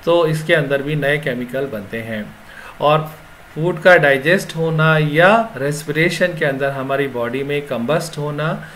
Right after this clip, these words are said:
वो भी chemical change है, क्योंकि इसमें नए chemical की formation होती है।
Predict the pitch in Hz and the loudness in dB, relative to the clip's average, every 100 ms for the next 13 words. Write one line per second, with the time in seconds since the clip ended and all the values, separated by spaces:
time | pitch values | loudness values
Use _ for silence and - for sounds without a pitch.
0 | - - 143 156 180 202 160 147 156 156 | -18 -2 2 4 4 2 0 -2 -2 0
1 | 156 151 147 156 156 190 196 135 131 147 | 0 -2 -4 -4 -2 -2 -2 -8 -6 -4
2 | 127 - 135 120 127 127 117 117 127 127 | -4 -6 -6 -6 -8 -8 -8 -8 -6 -8
3 | 123 131 117 90 98 - 185 247 - - | -8 -10 -10 -12 -12 -2 -2 -2 -4 -12
4 | - 113 127 120 135 98 | -8 -6 -6 -6 -6 -6